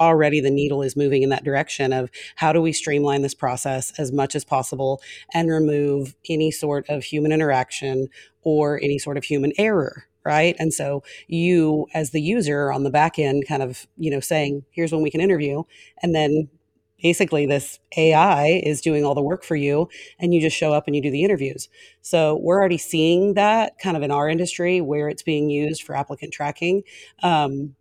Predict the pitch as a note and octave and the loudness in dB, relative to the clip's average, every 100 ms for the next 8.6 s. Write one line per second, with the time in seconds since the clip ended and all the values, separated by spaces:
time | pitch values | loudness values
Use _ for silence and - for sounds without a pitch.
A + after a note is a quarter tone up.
0 | _ D#3+ F#3 F3+ F#3+ - F3 E3+ F3 E3+ | _ -8 -2 0 0 0 0 2 2 2
1 | D3+ D#3+ A3 - - - - - D#3+ E3+ | 2 0 0 -4 -10 -12 -16 -4 -4 -2
2 | D#3 - D#3+ D3+ C#3+ C#3+ C#3 - - - | -4 -6 -6 -4 -2 -4 -6 -10 -20 -6
3 | D#3+ D#3 - D#3+ D#3 D3 D3 D#3 D#3+ E3 | -4 -4 -6 -4 -2 0 0 0 2 2
4 | C#3+ C3+ C#3 C#3 - D#3 C#3+ C3+ - C3+ | 2 2 -2 -4 -4 -2 -2 -2 -6 -4
5 | C#3 C3 C3 C3+ _ _ _ E3 - D3 | -2 0 -2 -6 _ _ _ 0 0 0
6 | D3 A#3+ G3 C#3+ C#3 C3+ B2+ C3 C3 D3 | 2 4 2 -2 -2 -4 -2 -4 -4 -6
7 | - C#3+ D#3 C#3+ C#3 C3+ C3+ - C#3+ C3+ | -4 -4 -2 -2 -2 -2 -4 -6 -6 -6
8 | - C#3 G#2+ - D3 A#2 | -6 -6 -6 -4 -4 -4